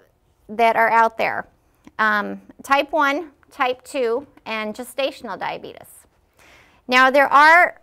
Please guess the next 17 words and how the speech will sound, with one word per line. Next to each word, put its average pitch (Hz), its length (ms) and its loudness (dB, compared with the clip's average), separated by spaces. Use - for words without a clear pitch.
some 277 240 -6
other 311 260 2
types 285 480 -2
that 254 240 -4
aren't 262 220 -4
as 294 160 -10
common 262 600 -6
that 240 140 -4
I'm 240 180 -8
not 247 220 -6
going 254 160 -10
to 240 100 -6
touch 254 320 -8
on 233 420 -6
in 226 180 -10
this 214 160 -12
segment, 208 760 -10